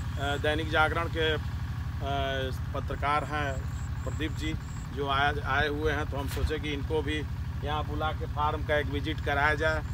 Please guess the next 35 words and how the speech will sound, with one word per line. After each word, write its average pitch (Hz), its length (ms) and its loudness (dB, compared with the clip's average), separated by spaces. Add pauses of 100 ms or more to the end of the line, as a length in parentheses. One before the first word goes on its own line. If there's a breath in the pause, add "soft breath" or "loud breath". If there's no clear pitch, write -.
(280)
कि 151 140 -2
ये 151 80 2
भी 160 180 0
लोगों 165 320 2
में 160 240 2
रोज़ 160 260 2 (160)
मिलते 147 320 0
जुलते 156 320 0
रहते 156 340 2
हैं। - 680 -2
इस 170 120 0
चीज़ 190 280 -2
को 208 160 2
लोगों 190 260 2
में 208 180 0
बांटेंगे 202 600 4 (440)
कि 202 80 -2
किसानों 180 500 2
की 196 200 2
आय 190 240 8
जब 190 220 2
बढ़ेगी 190 460 2 (320)
तो 170 80 0
हमारा 190 320 2
देश 202 300 2
अपने 190 260 2
आप 190 240 6
मजबूत 180 400 -2
हो 135 100 -4
जाएगा, 107 400 -4 (400)
और 143 80 -2
जब 165 180 0
देश 208 300 6
मजबूत 202 400 2
होगा 196 340 6